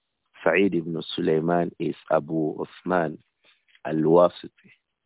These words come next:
Sa'id ibn Sulaiman, that is Abu Uthman Al-Wasiti, from amongst the teachers of the Bukhari, of Al-Imam Al-Bukhari in this hadith. He said, قال حدثنا أبو شهاب.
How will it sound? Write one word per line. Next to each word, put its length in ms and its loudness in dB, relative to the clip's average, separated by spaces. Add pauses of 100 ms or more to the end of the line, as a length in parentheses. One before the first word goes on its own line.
(400)
Sa'id 340 2
ibn 220 -2 (160)
Sulaiman, 560 2 (1000)
that 260 2
is 120 -4 (220)
Abu 520 4
Uthman 640 -2 (880)
Al-Wasiti, 760 0 (840)
from 160 -2
amongst 440 2
the 100 -6
teachers 440 0
of 100 -4
the 100 -4
Bukhari, 580 0 (200)
of 100 -4 (140)
Al-Imam 420 -2
Al-Bukhari 520 -2
in 100 -6
this 140 -8 (100)
hadith. 200 -6 (840)
He 120 -2
said, 120 4 (140)
قال 300 8
حدثنا 880 2
أبو 320 2
شهاب. 460 0